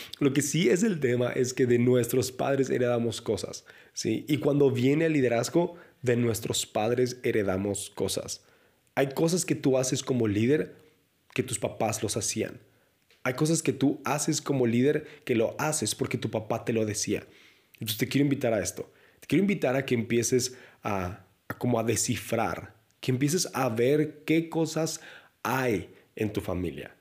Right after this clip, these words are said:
qué cosas hay en, en, en tu, en tu genealogía hacia arriba, qué cosas heredaste, qué cosas vienen desde arriba hacia ti. Puede haber cosas tan, tan negativas y tan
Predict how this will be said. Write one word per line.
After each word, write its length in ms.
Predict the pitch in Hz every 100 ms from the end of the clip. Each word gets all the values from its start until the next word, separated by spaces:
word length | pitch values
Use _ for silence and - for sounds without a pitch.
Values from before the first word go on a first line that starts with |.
| _
qué 120 | -
cosas 440 | 151 190 196 180 - -
hay 400 | 117 131 139 135 - - -
en, 320 | 113 113 104 -
en, 160 | 107
en 220 | 90 107
tu, 440 | 110 113 107 87 - - _ -
en 100 | 110
tu 100 | 127
genealogía 880 | - 113 107 104 98 - - 110 101
hacia 320 | - 107 107
arriba, 340 | 107 107 95 -
qué 80 | 175
cosas 480 | 185 190 160 - -
heredaste, 920 | 135 127 117 107 113 127 - - - - - - -
qué 80 |
cosas 400 | 147 202 208 151
vienen 340 | 135 147 156 151
desde 320 | 139 117 123
arriba 440 | 110 113 117 123
hacia 480 | 120 - - 107 92
ti. 260 | - 107 - - - - _ _
Puede 160 | 156 208
haber 200 | 220 -
cosas 420 | 151 147 143 -
tan, 340 | 113 110 87 - - -
tan 220 | - 110
negativas 840 | 110 107 104 - 123 123 135 135 -
y 80 | 127
tan 360 | - 110 98